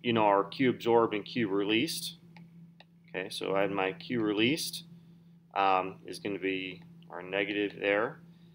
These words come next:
um, equal to our Q absorbed by the cold water plus the Q of the calorimeter. Okay, so keeping that in mind, so my absorbed heat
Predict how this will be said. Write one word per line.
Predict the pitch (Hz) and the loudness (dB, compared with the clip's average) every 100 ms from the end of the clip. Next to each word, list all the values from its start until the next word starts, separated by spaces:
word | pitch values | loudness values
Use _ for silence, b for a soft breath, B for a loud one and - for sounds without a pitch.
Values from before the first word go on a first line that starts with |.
| B B | B B
um, | 92 98 95 95 87 - - | 2 4 4 0 -4 -16 -10
equal | 110 113 104 | -8 -2 -2
to | - 120 | 0 2
our | 107 98 95 | 6 6 4
Q | - 127 113 | -2 0 2
absorbed | 104 - 170 151 104 104 - - - - - - - - - - _ - _ _ _ - _ - _ _ _ _ _ _ _ _ - _ | 0 -2 2 6 6 4 0 -16 -20 -20 -20 -20 -20 -20 -20 -20 _ -20 _ _ _ -20 _ -20 _ _ _ _ _ _ _ _ -20 _
by | 101 98 95 | 4 6 4
the | 90 | -2
cold | - 147 160 | -2 0 4
water | 107 95 92 92 92 | 6 6 6 2 0
plus | - 147 131 113 - | -2 6 6 6 0
the | - | -10
Q | - 110 101 | -10 -4 -2
of | |
the | 92 | -2
calorimeter. | 95 107 98 95 110 120 90 85 - - - - - - _ _ _ _ - | -2 0 2 2 0 -2 -2 -4 -10 -20 -20 -20 -20 -20 _ _ _ _ -14
Okay, | 92 90 | -10 -8
so | - | -10
keeping | 87 110 104 | -10 -8 -4
that | 104 101 | 0 0
in | 92 95 | 0 -2
mind, | 120 110 92 95 - - B B B B | 0 0 0 -4 -12 -20 B B B B
so | - - 104 101 | -6 2 4 4
my | 101 98 | 2 2
absorbed | 95 95 - 160 170 143 | 2 -2 -2 2 4 2
heat | - 107 107 - | 0 -2 -2 -4